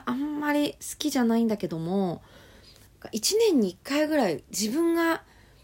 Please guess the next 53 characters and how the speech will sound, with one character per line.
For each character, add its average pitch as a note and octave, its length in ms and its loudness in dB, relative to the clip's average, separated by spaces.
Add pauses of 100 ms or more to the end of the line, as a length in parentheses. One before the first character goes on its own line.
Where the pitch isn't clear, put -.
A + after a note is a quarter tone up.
(120)
な C4 80 0
ん A3+ 40 0
か - 60 -4
ハ B3+ 140 0
マ E4 140 4
る E4+ 100 4
日 E4+ 140 2
っ E4+ 40 -2
て - 460 -2 (720)
な G#3 160 6
い？ F3 340 2
な A3+ 140 6
ん A#3 40 2
か G#3+ 140 2 (260)
今 F4+ 200 6
日 D#4 60 6
は G3+ 80 8
何 C#4 220 6
や A#3+ 100 6
っ - 60 -6
て G#3 100 2
も E3 260 -2 (380)
怖 A#3+ 220 2
く A3+ 120 2
な F#3+ 120 4
い E3 60 2
な、 E3 100 0
み D#3 100 -4
た - 200 0
い - 20 4
な。 D#3+ 60 -4 (280)
<laughs> - 220 -10
何 D#4+ 260 10
や A#3+ 80 8
っ G3+ 60 0
て - 140 4
も E3+ 260 2 (480)
デ A#3+ 260 12
ー - 20 4
恋 B3+ 180 4
の A#3+ 80 8
日 A3+ 160 4
み F#3+ 100 4
た D3 120 -4
い D3 40 -2
な D3 60 -2
日 F#3 140 -2
が E3+ 100 -2
あ G3 40 -2
っ A3 60 -8
た A#3 140 -4
の D#3 80 -4
よ。 A#2+ 140 -10